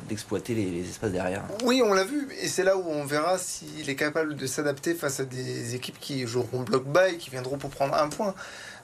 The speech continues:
Speaker 2: Pour l'instant, pour l'instant, on n'y est pas encore. On a vu des difficultés contre, contre Strasbourg, mais au final, les individualités ont permis quand même, parce que, bon,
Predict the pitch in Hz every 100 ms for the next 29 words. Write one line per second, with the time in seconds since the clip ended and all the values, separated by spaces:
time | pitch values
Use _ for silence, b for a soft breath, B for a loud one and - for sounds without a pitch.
0 | - 139 147 147 - 180 170 156 151 147
1 | 170 156 143 139 143 147 208 247 202 147
2 | 135 139 135 - - 139 151 147 139 139
3 | 139 131 B B B B - 147 - 143
4 | - 156 143 147 147 135 - 147 143 131
5 | 131 131 135 135 131 135 147 131 131 156
6 | 165 240 233 170 151 147 139 151 135